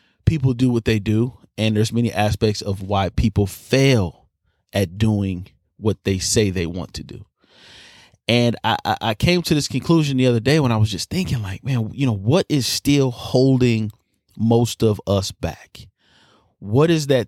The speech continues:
thing that is, is really hard to shake, um, that's, that's keeping us from launching out and really taking risk and launching out and really being everything and, and, you know, the, the best version of ourselves?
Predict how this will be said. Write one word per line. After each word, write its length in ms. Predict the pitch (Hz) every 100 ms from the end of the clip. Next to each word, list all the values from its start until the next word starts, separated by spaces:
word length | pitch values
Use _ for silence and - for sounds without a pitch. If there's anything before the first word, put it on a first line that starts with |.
| -
thing 420 | 131 110 104 98
that 280 | 107 98 92
is, 320 | - 101 98 -
is 240 | 104 92
really 380 | 98 117 139 135
hard 320 | 120 113 101
to 120 | - 85
shake, 560 | - 139 101 - - - _ _ _ _ _ -
um, 440 | - - 85 - -
that's, 320 | 113 107 - _ -
that's 160 | 104
keeping 480 | - 165 208 - 120
us 400 | 95 101 - - _ _ _ -
from 240 | - 117
launching 580 | 104 127 127 120 123 117
out 360 | 110 101 98 -
and 240 | 107 104 104
really 260 | 120 107
taking 480 | - 120 107 107 90
risk 340 | 101 87 -
and 220 | 98 92 101
launching 480 | 120 117 - 110
out 320 | 107 101 98 _ _ _ -
and 240 | 101 95
really 240 | 131 127 110
being 400 | 110 131 120 -
everything 720 | 117 123 123 113 117 107 98 -
and, 320 | 85 87 -
and, 360 | 87 82 85 -
you 140 | 95
know, 160 | 95 85 104
the, 100 | 92
the 140 | 107
best 260 | 101 123 113
version 380 | 117 113 113
of 120 | 107 92
ourselves? 560 | 85 - - - -